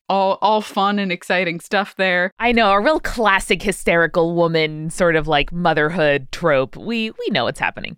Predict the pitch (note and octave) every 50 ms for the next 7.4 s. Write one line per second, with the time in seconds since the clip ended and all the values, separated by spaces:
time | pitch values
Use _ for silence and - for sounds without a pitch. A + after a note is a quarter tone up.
0 | _ _ - - - - - - - - - - - _ _ _ _ G#3 G#3 G#3
1 | A3 A#3 A#3+ B3+ C4 C4 C4+ C4 B3+ A#3+ A#3 A3 G#3 F#3+ F#3 F#3+ F#3+ F#3+ G3 G3+
2 | G#3 - - A#3+ A3+ A3+ - B3+ B3 A#3+ A#3 C4+ A#3+ B3 B3 C4 C4 C4 C4+ C4+
3 | - - - - F#3 F3 F3 E3+ E3+ D#3+ D#3+ - - - _ _ - - - -
4 | F3+ F3 F3 F3 F3 E3+ E3 E3 E3 E3 - - - - - - A3 A3 G#3+ G#3
5 | - - A#3 G#3+ G3+ G#3 F#3+ D#3+ F3+ F3 - G#3 F3 F3+ - - G#3 E3 D#3 G#3+
6 | C4+ D#4 - - - D4+ C#4+ D4+ C4+ C4 G#3+ A#3 A#3 C#4 D#4 - - - F#3 D#3
7 | D3+ F3 C#4 C#4+ - - -